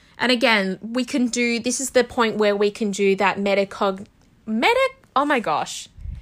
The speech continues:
my double M, my meditation, <laughs> metacognition. I fu-, <laughs> that word, I swear. That's why I call it double M. So this is where you can question your emotions and use the power of transformational vocabulary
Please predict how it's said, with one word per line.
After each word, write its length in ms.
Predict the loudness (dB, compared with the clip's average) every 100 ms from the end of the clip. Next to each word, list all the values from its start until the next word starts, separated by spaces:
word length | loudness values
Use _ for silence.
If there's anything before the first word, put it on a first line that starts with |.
| -14 2
my 160 | 2
double 320 | 6 4 6
M, 340 | 4 2 -4 -12 _ _ _ _
my 180 | 2 4
meditation, 840 | 6 4 2 -2 -2 -6 -6 -8 -8 -8
<laughs> 180 | -8 2
metacognition. 880 | 4 4 2 2 2 -2 0 -2 -2 -10 -12 -10 0
I 100 | 0
fu-, 680 | 2 2 2 2 -12 -6 -6 -6 _ _ -20
<laughs> 380 | -12 -8 -8 2
that 260 | 6 6 6
word, 320 | 6 6 6
I 120 | 4
swear. 600 | 0 -8 -2 0 0 -2 -8 -20 -20 _
That's 180 | 2 6
why 160 | 6
I 40 | 6
call 200 | 4 0
it 140 | 2
double 280 | 2 2 0
M. 280 | -4 -8 -16 _ -20 -20 -20 -20 -10
So 460 | 4 6 6 4 -2 _ _ _ _ _ _ _ -2
this 220 | 0 0
is 120 | 0
where 180 | 4 4
you 200 | 4 0
can 180 | -4 -8
question 560 | 2 4 4 0 -2 0
your 140 | 0
emotions 580 | 0 -2 -4 -6 -6 -4
and 180 | -2 -2
use 220 | -2 -2
the 100 | -4
power 500 | -2 4 6 6 4
of 100 | 0
transformational 1000 | -2 -2 -2 -6 -2 0 -2 -4 -8 -2
vocabulary 960 | -4 0 2 2 2 2 4 4 2